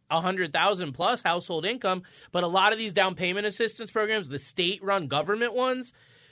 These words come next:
those really had a cap. They would say, "Well, if you make more than the median income, for example, eighty, eighty-five thousand in a lot of areas in Hartford County, if you made more than that household income, you wouldn't qualify for down payment assistance."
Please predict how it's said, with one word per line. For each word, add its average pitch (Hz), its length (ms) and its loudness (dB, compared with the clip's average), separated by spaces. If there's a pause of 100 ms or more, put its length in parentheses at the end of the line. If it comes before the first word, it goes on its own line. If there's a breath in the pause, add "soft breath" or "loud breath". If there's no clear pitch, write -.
(100)
those 214 520 4
really 202 340 0
had 180 180 2
a 113 80 -2
cap. 175 460 4
They 170 140 0
would 175 140 -2
say, 185 160 -2
"Well, 160 140 -2
if 151 140 -4
you 165 80 -6
make 185 240 0
more 190 140 0
than 165 120 -4
the 143 60 -2
median 165 440 0
income, 170 320 0
for 139 120 -4
example, 127 440 -2
eighty, 160 360 -2
eighty-five 151 480 0
thousand 160 380 -2
in 135 60 -4
a 131 60 -2
lot 135 200 2
of 131 60 0
areas 135 460 0 (240 loud breath)
in 139 120 -2
Hartford 139 480 0
County, 147 460 2 (220 soft breath)
if - 80 -14
you 165 80 -6
made 170 240 -2
more 160 220 0
than 156 140 -6
that 147 180 2
household 143 420 0
income, 147 340 -4
you 131 140 -6
wouldn't 143 200 -6
qualify 151 440 0
for 127 140 -6
down 117 200 -4
payment 120 300 -8
assistance." 120 460 -10